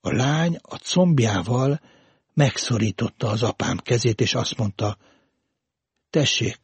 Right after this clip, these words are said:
asszonyom, a jegyek.” Fancsikó Pintára nézett, és bólintott. A jó Pinta a kalauznőhöz ugrott, s lökte el, és penderítette egyszerre maga felé úgy, hogy a lány bal keze fejébe haraphasson,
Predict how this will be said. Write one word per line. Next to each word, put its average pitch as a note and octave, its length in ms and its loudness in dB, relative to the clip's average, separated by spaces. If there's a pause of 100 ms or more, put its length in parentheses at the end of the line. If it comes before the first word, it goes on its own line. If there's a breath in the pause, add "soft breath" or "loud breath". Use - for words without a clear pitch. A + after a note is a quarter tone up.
(120)
asszonyom, - 540 -4
a G#2+ 80 -2
jegyek.” - 540 -4 (1300)
Fancsikó B2+ 460 0
Pintára D3 560 2
nézett, B2+ 540 2
és G#2+ 160 0
bólintott. - 920 -4 (1080 soft breath)
A E3+ 160 2
jó E3+ 260 8
Pinta B2+ 500 4
a G2 80 0
kalauznőhöz D#3+ 960 6
ugrott, C#3 460 4
s - 160 -6
lökte F3 440 4
el, C3+ 180 8
és B2 180 4
penderítette B2 800 4
egyszerre B2 420 4
maga B2+ 280 4
felé G#2 300 2
úgy, C#3+ 320 4 (280 loud breath)
hogy A#2 160 0
a A#2+ 80 4
lány D3 420 6
bal C3 260 4
keze B2 300 2
fejébe C3 460 4
haraphasson, C#3+ 720 2